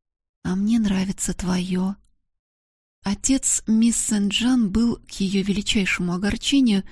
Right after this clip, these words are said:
человек очень образованный.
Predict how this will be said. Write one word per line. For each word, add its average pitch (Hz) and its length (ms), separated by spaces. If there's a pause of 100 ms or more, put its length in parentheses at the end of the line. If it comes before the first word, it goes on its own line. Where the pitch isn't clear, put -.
(440)
человек 214 580
очень - 380
образованный. - 840